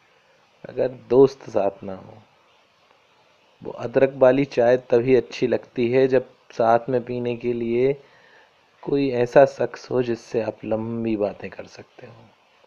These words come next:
पुरानी बातों को याद कर सकते हो। तो सब भूल जाएं, बारिश को enjoy करें। Monsoon has started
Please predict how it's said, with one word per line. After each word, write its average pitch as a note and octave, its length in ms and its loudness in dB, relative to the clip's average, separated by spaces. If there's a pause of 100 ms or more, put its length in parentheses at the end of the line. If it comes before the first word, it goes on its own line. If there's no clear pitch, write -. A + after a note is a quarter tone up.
(260)
पुरानी G#2+ 320 -4
बातों G2+ 360 -2
को G2+ 120 -4
याद F#2+ 320 -14
कर G#2 120 -14
सकते - 420 -20
हो। A#2 140 -18 (1000)
तो - 80 -14
सब C#3 300 2
भूल B2+ 240 4
जाएं, A2+ 240 0
बारिश G#2 360 -2
को - 140 -14
enjoy G#2 420 2
करें। G#2+ 300 -6 (1040)
Monsoon A2 480 -2
has G#2+ 180 -4
started A2+ 680 0